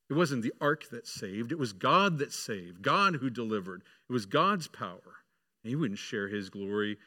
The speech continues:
with the ark. And he wanted to demonstrate to his people that they do not control him. Simply because Israel chose to bring the ark into their camp, God was not guaranteeing victory.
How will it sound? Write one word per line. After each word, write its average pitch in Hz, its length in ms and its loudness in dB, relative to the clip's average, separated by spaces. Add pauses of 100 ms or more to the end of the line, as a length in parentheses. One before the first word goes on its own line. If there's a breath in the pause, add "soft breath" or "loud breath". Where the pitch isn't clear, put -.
(240 loud breath)
with 117 280 -4
the 131 100 -4
ark. 143 380 -4
And 196 240 0
he 170 100 2
wanted 165 300 0
to 143 80 -6
demonstrate 151 600 2
to 120 140 -4
his 104 220 -6
people 107 460 -8 (920 soft breath)
that - 160 -16
they 123 200 -2
do 104 140 -6
not 101 200 -6
control 95 400 -10
him. 90 320 -14 (2000 soft breath)
Simply 147 300 4
because 123 540 2
Israel 110 520 0 (260 soft breath)
chose 143 460 4
to - 100 -6
bring 139 380 2
the 120 160 -2
ark 143 280 -2 (540)
into 104 600 -4 (600)
their 101 100 -10
camp, 104 480 -14
God 98 240 -12
was 90 180 -12
not 110 320 -10 (260)
guaranteeing 95 500 -8
victory. 90 540 -12